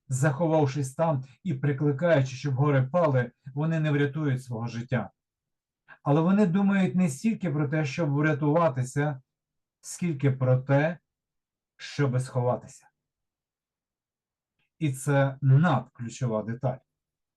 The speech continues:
Коли людина рухатиметься назустріч Богу, вона боятиметься не наслідків, а викриття.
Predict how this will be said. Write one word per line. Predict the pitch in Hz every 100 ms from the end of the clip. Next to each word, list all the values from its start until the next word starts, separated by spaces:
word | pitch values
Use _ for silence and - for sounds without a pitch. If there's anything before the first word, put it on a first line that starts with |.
| _ _ _ _ _ _ _
Коли | 147 156 196 202 - -
людина | 147 156 131 208 190 131 127 151 - _ _ _ _ _ _ _ -
рухатиметься | 147 170 143 170 151 147 135
назустріч | 151 151 170 139 143 143
Богу, | 139 127 117 175 220 131 131 151 - _ _ _ _ _ - -
вона | 120 160 196 180
боятиметься | 160 170 185 175 175 135 180
не | 175 170
наслідків, | 180 185 156 123 - 104 110 - _ _ _ _ _ _ _ _ _ -
а | 135
викриття. | 127 127 120 120 - 135 -